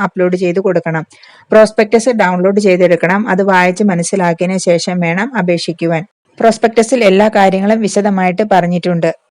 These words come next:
ഇവിടെ എല്ലാ വിഭാഗത്തിലുമുള്ള കുട്ടികൾക്ക് ഒരേ ഫീസ് തന്നെയാണ്. ഫീസ് ആനുകൂല്യങ്ങളും സ്കോളർഷിപ്പും ലഭിക്കുകയില്ല.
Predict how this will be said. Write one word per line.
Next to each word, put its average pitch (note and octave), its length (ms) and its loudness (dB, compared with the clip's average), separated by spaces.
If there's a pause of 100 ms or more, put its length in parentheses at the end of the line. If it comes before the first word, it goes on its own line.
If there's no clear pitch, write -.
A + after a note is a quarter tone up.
(1040)
ഇവിടെ B3 220 4
എല്ലാ A3+ 360 6
വിഭാഗത്തിലുമുള്ള G3 840 0
കുട്ടികൾക്ക് F#3 540 0
ഒരേ G3 260 2
ഫീസ് F#3+ 320 -4
തന്നെയാണ്. F#3 560 -2
ഫീസ് G3+ 300 -4
ആനുകൂല്യങ്ങളും F#3 760 2
സ്കോളർഷിപ്പും F#3+ 680 2
ലഭിക്കുകയില്ല. F3 680 -2